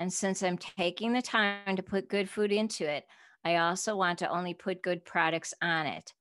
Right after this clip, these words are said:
I don't want a bunch of chemicals leaching into me via my skin. I'm a pretty natural person and rarely wear makeup, but every day I wash my face with Tubes and Co charcoal bar.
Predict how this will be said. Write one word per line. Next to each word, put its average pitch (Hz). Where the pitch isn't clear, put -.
I 185
don't 214
want 196
a 180
bunch 180
of 190
chemicals 175
leaching 175
into 175
me 170
via 160
my 160
skin. 147
I'm 185
a 180
pretty 214
natural 220
person 170
and 170
rarely 175
wear 175
makeup, 156
but 160
every 165
day 185
I 160
wash 147
my 190
face 165
with 175
Tubes -
and 190
Co 190
charcoal 151
bar. 147